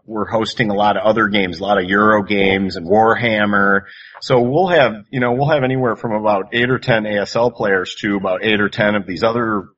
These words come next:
uh, people playing all the other kinds of games. So it's been, it's been quite interesting, and we're generating, you know, a lot of, uh, income for the, for the museum on that weekend. We'll,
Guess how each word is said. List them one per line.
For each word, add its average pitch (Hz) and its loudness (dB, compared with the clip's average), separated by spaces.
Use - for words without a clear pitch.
uh, 90 0
people 95 -8
playing 92 -4
all 92 -6
the 92 0
other 131 2
kinds 85 -4
of 76 -16
games. 73 -10
So 101 -8
it's 95 -12
been, 117 0
it's - -18
been 120 -2
quite 139 -2
interesting, 107 -4
and 95 -2
we're 110 2
generating, 104 2
you 117 0
know, 107 2
a 110 -10
lot 107 4
of, 95 -2
uh, 95 -4
income 127 2
for 107 -6
the, 87 -6
for - -12
the 98 -6
museum 95 0
on 85 -10
that 80 -12
weekend. 110 -2
We'll, 95 -4